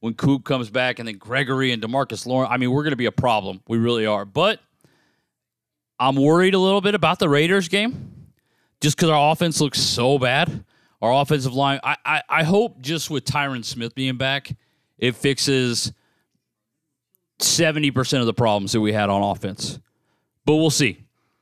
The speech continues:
Can't take this Raiders team lightly. I know that they have kinda blown up a little bit, especially since the Henry Ruggs incident.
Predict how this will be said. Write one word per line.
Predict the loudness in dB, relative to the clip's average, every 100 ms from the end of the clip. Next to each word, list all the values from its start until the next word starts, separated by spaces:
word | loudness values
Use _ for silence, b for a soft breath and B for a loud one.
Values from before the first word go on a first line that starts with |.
| _ _ _ _ _ _ _ _ -2
Can't | 0 2
take | 0 0
this | 0
Raiders | 2 2 2 0
team | 0 2
lightly. | 0 0 0 -2
I | -2 0
know | 0
that | -2 -2
they | -2 0
have | -2
kinda | -2 -2 -2
blown | 0 0 0
up | 0
a | 0
little | 0 0
bit, | 0 -2
especially | -4 -2 -2 -2 -4
since | -2 -2
the | -2
Henry | 0 0 2 2
Ruggs | 2 0 -2
incident. | -4 -2 -4 -4